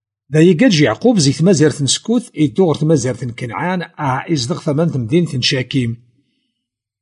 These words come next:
إمشيد أس دياغوج يعقوب يجمان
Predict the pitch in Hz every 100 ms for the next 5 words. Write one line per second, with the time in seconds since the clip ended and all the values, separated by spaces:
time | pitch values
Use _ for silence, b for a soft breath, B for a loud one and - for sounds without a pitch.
0 | _ _ _ 151 143 - 185 180 165 156
1 | 123 135 135 151 120 95 - 170 139 123
2 | 110 117 156 196